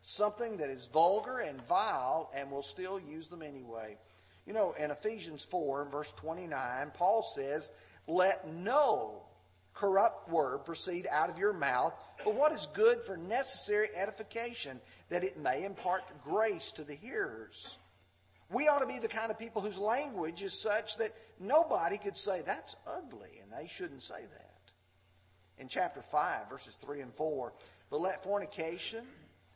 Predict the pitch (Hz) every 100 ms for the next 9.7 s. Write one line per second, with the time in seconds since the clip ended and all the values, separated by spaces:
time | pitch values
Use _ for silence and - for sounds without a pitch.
0 | - 107 113 180 196 180 175 - 156 156
1 | 202 220 143 120 - - - 165 208 -
2 | 170 180 180 156 147 170 175 170 196 302
3 | 175 135 127 123 113 135 185 190 - -
4 | - 190 190 175 - - 330 311 180 175
5 | - - 277 151 - - - - - _
6 | - - 175 220 208 160 135 - 233 269
7 | 269 240 226 226 269 - - - - -
8 | - - - 180 - - - - 480 262
9 | 254 - - 208 170 - 214